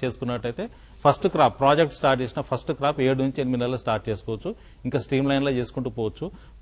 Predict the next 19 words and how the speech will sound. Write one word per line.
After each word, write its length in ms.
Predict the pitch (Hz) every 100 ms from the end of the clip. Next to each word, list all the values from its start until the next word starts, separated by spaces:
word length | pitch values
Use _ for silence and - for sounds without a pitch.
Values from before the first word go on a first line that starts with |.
| 120
పన్నెండు 320 | 135 170 185
నెలల 360 | 160 151 151
కాలం 360 | 147 131 131 107
అంటే 140 | 127
ఒక 140 | 160 -
ఏడాది 460 | 123 123 139 156
మనం 160 | 160 143
ప్రామాణికంగా 560 | - 120 135 135 131 127
తీసుకున్నప్పుడు 580 | 110 - 107 101 147
దాదాపుగా 580 | 123 113 120 120 120 175 - - - -
పది 220 | 110 143
నుంచి 240 | 185 175 170
పదకొండు 400 | 143 135 147 135
నెలలు 300 | 123 120 165
మన 200 | 175 139
తెలంగాణలో 500 | - 127 131 123 147
అనుకూలమైన 520 | 120 117 123 117 170 - - - 120
వాతావరణం 460 | 117 123 120 143
ఉంటది 240 | 117 113